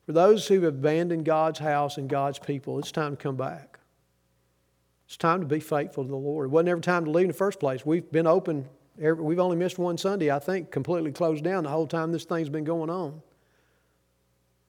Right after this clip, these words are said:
You need to be back. You need to be serving the Lord.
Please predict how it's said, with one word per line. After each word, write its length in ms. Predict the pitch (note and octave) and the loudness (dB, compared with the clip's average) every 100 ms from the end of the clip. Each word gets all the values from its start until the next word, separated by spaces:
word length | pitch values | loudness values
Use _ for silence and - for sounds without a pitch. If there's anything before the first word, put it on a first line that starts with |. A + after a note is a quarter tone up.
| _ _ _ _ - | _ _ _ _ -6
You 80 | |
need 140 | D3+ D#3+ | -4 -2
to 60 | |
be 120 | C#3 C3 | -2 -4
back. 500 | C3 C3+ B2+ - - - | -6 -8 -12 -18 -20 -10
You 80 | D3 | -6
need 140 | C#3+ | -6
to 60 | C3+ | -6
be 100 | D3 | -10
serving 400 | - C#3+ C#3 C#3 | -8 -6 -4 -6
the 60 | |
Lord. 460 | C3+ C3+ C#3 C3+ | -8 -8 -10 -14